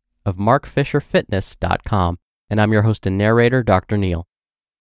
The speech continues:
Happy middle of the week Wednesday, and welcome back to Optimal Health Daily, where I read some of the best health and fitness blogs to you, and always with a bit of my commentary at the end. Now, speaking of commentary, today's Wednesday, which means we're due for a little inspiration.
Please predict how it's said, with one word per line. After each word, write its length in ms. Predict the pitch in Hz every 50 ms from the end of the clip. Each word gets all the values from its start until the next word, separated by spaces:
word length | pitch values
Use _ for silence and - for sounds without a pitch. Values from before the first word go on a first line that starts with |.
| _ _ _
Happy 320 | _ 135 117 - - 117
middle 320 | 110 107 107 110 107 107 107
of 80 | 98
the 100 | - 110
week 280 | 101 101 110 104 - -
Wednesday, 520 | 98 101 107 113 120 123 117 131 147 156
and 140 | 160 147 117
welcome 340 | 104 104 104 - - 104 101
back 360 | 95 107 110 120 135 - _ -
to 100 | - - -
Optimal 420 | 104 98 - - 107 110 104 98
Health 300 | 98 101 95 90 - -
Daily, 400 | - 131 139 139 147 147 139 - - _ _ _ _ _ _
where 160 | - 110 117
I 60 | 113
read 260 | 110 110 113 110 104
some 220 | - - 113 107 104
of 60 | 98
the 120 | 95 85 - _
best 360 | - 127 131 139 - - - -
health 240 | - 135 135 - -
and 140 | 139 127 -
fitness 320 | - 120 110 120 127 -
blogs 360 | - - 123 117 113 113 - -
to 160 | - - 156
you, 280 | 156 156 156 156 151 - - _ _ _ _ _ _ -
and 100 | 175 196
always 280 | 196 185 185 180 160
with 140 | 151 147 151
a 40 | 139
bit 160 | 123 120 110
of 60 | 104
my 240 | 98 98 104 107 110
commentary 640 | - - - 101 92 95 92 - - 95 87 90 87
at 80 | 85
the 160 | - - 87 101
end. 260 | 101 82 - - - _ _ _ _ _ _ _ _ _ _ _ _ _
Now, 100 | - 98
speaking 320 | - - 131 - 131 120
of 60 | 110
commentary, 680 | - - 139 143 135 113 - - 98 85 85 - - _ _ _ _ _ _
today's 320 | - - 101 98 101 101 104
Wednesday, 640 | 101 95 92 87 90 92 90 95 98 104 123 143 147
which 260 | 131 - - - -
means 260 | 127 131 131 135 123
we're 160 | 117 113 117 110
due 220 | 110 113 113 113
for 180 | - - 117 104
a 60 | 101
little 280 | 101 104 101 98 98
inspiration. 720 | 98 98 95 - - - 92 98 98 101 - - 85 90 95